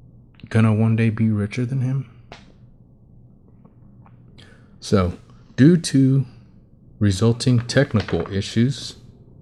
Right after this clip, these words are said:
oh, technological issues,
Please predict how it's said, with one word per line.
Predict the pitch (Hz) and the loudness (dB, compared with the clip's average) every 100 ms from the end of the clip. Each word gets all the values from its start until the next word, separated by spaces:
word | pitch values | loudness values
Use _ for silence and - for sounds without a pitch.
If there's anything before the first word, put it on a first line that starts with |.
| - | -2
oh, | 107 | 0
technological | 95 - 113 104 95 101 107 107 - - - - | 0 -2 -2 0 0 -2 -4 -6 -10 -18 -18 -16
issues, | - - - - - - - | -12 -12 -12 -16 -20 -20 -20